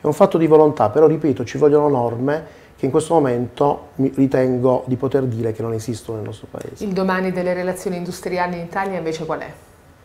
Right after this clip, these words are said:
Speaker 1: L'ho detto prima,
Speaker 2: Mm.
Speaker 1: praticamente un cambiamento radicale, non più conflitto, cioè quindi il sindacato che vede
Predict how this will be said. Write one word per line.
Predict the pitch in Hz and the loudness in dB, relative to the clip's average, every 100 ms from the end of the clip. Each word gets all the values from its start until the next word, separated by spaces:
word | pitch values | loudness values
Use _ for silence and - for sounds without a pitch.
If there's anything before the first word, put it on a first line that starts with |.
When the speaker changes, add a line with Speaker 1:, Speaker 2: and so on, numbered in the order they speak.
| - - | -20 -4
Speaker 1:
L'ho | 139 | 0
detto | 143 139 139 | 0 2 2
prima, | 127 117 107 - - | 2 -2 -8 -14 -16
Speaker 2:
Mm. | 170 | -10
Speaker 1:
praticamente | 143 139 - 156 170 143 143 131 - - - _ - 143 135 - | -4 -4 4 6 6 4 2 0 -4 -20 -20 _ -6 -4 -4 -4
un | 160 139 | 2 6
cambiamento | 160 156 160 160 160 | 8 8 8 6 6
radicale, | 135 127 120 113 104 107 104 | 4 0 0 -2 0 -4 -4
non | 131 135 151 143 | 0 6 6 6
più | 185 - | 0 0
conflitto, | - 127 - 120 110 - - 151 160 160 | 0 -2 -2 -6 -6 -8 2 4 4 0
cioè | - 127 | -6 -4
quindi | 143 135 127 | 0 0 0
il | 123 | -4
sindacato | - 135 135 139 147 143 135 131 127 - - _ - | -2 0 2 4 4 4 2 0 0 -18 -20 _ 0
che | 135 | 2
vede | 143 147 135 131 131 | 6 6 6 2 0